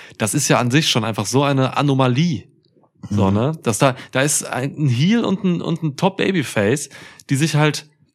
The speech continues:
Speaker 1: also mit McIntyre und Rollins, die halt auf diesen Punk losgehen, der als Face schon auftreten soll, so.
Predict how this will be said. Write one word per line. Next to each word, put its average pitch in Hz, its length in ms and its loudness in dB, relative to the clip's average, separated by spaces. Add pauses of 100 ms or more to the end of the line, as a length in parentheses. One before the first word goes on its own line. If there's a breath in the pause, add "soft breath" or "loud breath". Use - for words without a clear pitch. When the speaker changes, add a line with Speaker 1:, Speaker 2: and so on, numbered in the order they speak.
Speaker 1:
also 110 160 -2
mit 104 120 -2
McIntyre 120 400 2
und 107 80 0
Rollins, 139 340 2 (880 loud breath)
die 139 100 4
halt 160 160 4
auf 135 100 0
diesen 131 200 0
Punk 202 300 0
losgehen, 120 680 0
der 117 140 4
als 123 240 0
Face 143 360 2
schon 123 160 0
auftreten 190 480 0
soll, 180 300 2
so. 208 240 0